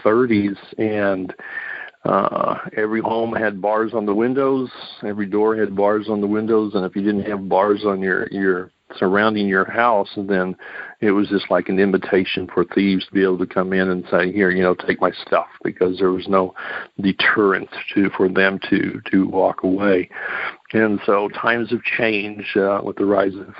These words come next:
isis, the, uh, the shootings that are going on, um, the, the issues that are going on in, in our day and time. Uh, safety is a, is a real, uh, concern by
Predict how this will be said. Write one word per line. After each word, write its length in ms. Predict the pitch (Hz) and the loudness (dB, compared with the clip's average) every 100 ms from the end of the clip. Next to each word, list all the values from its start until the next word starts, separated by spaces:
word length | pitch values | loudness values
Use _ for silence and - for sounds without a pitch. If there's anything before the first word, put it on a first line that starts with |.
| - | 0
isis, 460 | 104 107 - 110 101 - | 2 2 2 0 2 0
the, 140 | 95 - 101 113 | 0 -2 -6 -4
uh, 340 | 113 - 101 | -4 -2 0
the 120 | 98 - | -2 -2
shootings 400 | - 113 110 107 104 | 0 0 0 -2 0
that 120 | 107 | 2
are 100 | 104 | 2
going 340 | 101 101 101 | 0 -2 -2
on, 320 | 98 98 101 98 - - - - - | 0 0 -2 -8 -12 -10 -10 -10 -4
um, 1080 | 107 101 95 - 82 - - 120 101 101 - - | 0 2 2 0 -2 -6 -10 -4 0 0 0 0
the, 640 | 101 110 113 - - 101 - - - - - - | 2 2 2 0 -6 -8 -14 -20 -16 -14 -4 0
the 280 | - 110 | 0 2
issues 420 | 120 - - 110 101 | 0 0 -2 0 2
that 120 | 104 | 2
are 80 | 101 | 4
going 320 | 107 104 101 | 4 2 4
on 260 | 104 104 | 2 2
in, 400 | 101 98 - - - | 0 -2 -6 -8 -2
in 180 | 107 | 2
our 140 | 98 92 | 2 2
day 300 | 92 104 104 | 2 0 0
and 160 | 92 92 | -2 -4
time. 560 | - - 113 98 95 - - - - - _ | -2 2 2 2 -2 -10 -14 -12 -14 -18 _
Uh, 160 | 104 98 - | 0 0 -2
safety 420 | 123 120 - 123 117 | -2 -4 -2 0 2
is 160 | 101 | 0
a, 200 | 101 95 - - | 0 -2 -6 -4
is 180 | 113 98 | -2 0
a 60 | 104 | -2
real, 600 | 101 113 123 120 107 - _ - - | 2 2 2 2 0 -4 _ -14 -2
uh, 540 | 104 98 104 - 110 | 0 2 -2 -4 -8
concern 800 | - 107 - - 151 123 98 101 _ _ | -6 -6 -6 -2 2 2 0 -8 _ _
by 260 | 101 101 | 0 2